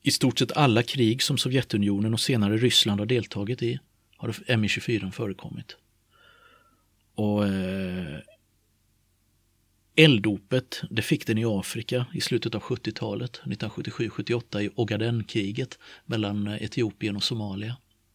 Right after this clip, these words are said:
Eh, inte så mycket att säga om det, men det stora, det som har förknippats oerhört mycket med M I tjugofyra, det är Afghanistan. Den sovjetiska invasionen av Afghanistan nittonhundrasjuttionio och, eh, kriget där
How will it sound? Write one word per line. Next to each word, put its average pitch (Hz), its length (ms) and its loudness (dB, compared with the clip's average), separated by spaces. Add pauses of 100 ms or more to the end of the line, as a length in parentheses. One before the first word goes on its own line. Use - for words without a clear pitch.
(800)
Eh, 101 840 -2 (380)
inte - 220 2
så 127 120 4
mycket 123 180 4
att - 60 0
säga 107 300 2
om 101 140 0
det, 104 260 0 (400)
men - 80 -4
det - 60 0
stora, 131 720 2 (640)
det 117 140 0
som 113 180 0
har 104 280 2 (200)
förknippats - 840 -2 (100)
oerhört 104 480 -2
mycket 98 360 -6
med 98 380 -4
M 98 180 0
I 92 40 -2
tjugofyra, 95 520 -4
det 95 120 -6
är 95 120 -8
Afghanistan. - 640 -6 (1000)
Den 104 120 -2
sovjetiska 107 520 -2
invasionen 95 460 -6
av 95 80 -8
Afghanistan 95 840 -8
nittonhundrasjuttionio 98 840 -8
och, - 360 -12
eh, - 180 -8
kriget 95 600 -4
där 95 300 -6